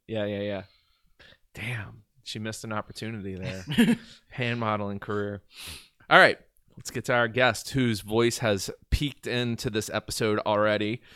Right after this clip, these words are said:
Speaker 1: Um, maybe you recognize it. I don't know.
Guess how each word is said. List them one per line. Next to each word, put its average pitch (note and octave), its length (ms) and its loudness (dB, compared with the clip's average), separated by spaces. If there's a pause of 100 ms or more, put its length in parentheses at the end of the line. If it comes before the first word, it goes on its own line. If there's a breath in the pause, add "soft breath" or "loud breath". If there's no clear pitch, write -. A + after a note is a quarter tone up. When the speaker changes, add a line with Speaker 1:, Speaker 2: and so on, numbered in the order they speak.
(560 loud breath)
Speaker 1:
Um, A2 580 4
maybe A#2 300 4
you B2 100 4
recognize A#2+ 600 -2
it. - 100 -14 (160)
I G2+ 160 -4
don't G2 160 -8
know. C3+ 200 -8